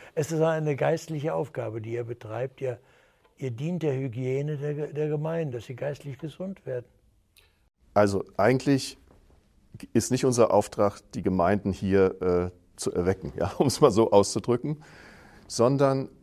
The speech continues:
Speaker 2: es ist genau andersrum. In dem Moment, wo sie den Blick weg von sich richten, auf unsere verfolgten Geschwister, in dem Moment, wo sie verstehen,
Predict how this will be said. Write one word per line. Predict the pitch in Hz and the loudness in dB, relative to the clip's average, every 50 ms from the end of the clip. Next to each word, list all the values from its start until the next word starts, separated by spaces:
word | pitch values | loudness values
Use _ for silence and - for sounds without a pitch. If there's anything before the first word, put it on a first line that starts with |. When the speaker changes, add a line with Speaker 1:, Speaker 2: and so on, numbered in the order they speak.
| _ _ | _ _
Speaker 2:
es | 113 107 123 | -4 -4 -4
ist | 117 - - | -6 -4 -2
genau | 127 117 120 110 - - | 0 2 2 2 0 0
andersrum. | 113 120 127 127 117 104 - - - - 69 76 82 | -2 0 2 4 4 4 2 0 -4 -6 -8 -6 -6
In | 202 95 90 | -6 -4 0
dem | 113 120 139 143 | 0 0 2 2
Moment, | 139 117 110 117 123 135 123 101 80 - 98 98 | 0 0 0 0 0 0 0 -2 -4 -6 -6 -4
wo | 98 98 92 | -2 -2 -2
sie | 87 98 110 113 127 135 | -2 -4 -4 -2 -2 -2
den | 120 110 92 90 82 | -2 -2 -2 -2 -4
Blick | 95 101 110 104 - - - - | -2 -2 -4 -4 -4 -12 -18 -2
weg | 135 107 110 - - | 0 0 0 0 -4
von | - - 90 87 82 | -8 -8 -6 -6 -4
sich | 76 107 104 - - - | -4 -4 -4 -4 -4 -6
richten, | 82 - - - - 69 - - - - _ _ _ _ _ _ _ _ _ - - _ | -8 -8 -8 -14 -14 -14 -14 -14 -18 -20 _ _ _ _ _ _ _ _ _ -20 -10 _
auf | - 95 107 131 127 - | 4 6 6 6 4 2
unsere | - 107 95 95 92 87 | -2 -2 0 0 -2 -2
verfolgten | - - 87 - - 87 82 - - - | 0 -2 -4 -2 -4 -4 -6 -6 -8 -10
Geschwister, | - - - - - 82 - - - - - - - _ _ _ _ _ _ _ _ - - - _ _ _ - | -10 -10 -12 -8 -8 -8 -8 -8 -8 -10 -12 -12 -16 _ _ _ _ _ _ _ _ -20 -20 -20 _ _ _ -6
in | - 92 | -4 0
dem | 98 117 123 | 2 4 4
Moment, | 127 123 123 123 123 117 117 | 4 4 4 2 0 0 -2
wo | 123 120 | -4 -2
sie | 113 120 110 | -2 -2 -4
verstehen, | - - 113 101 - - - - 107 117 135 143 156 151 143 | -2 -4 -4 -4 -4 -6 -4 0 0 2 2 0 -2 -4 -6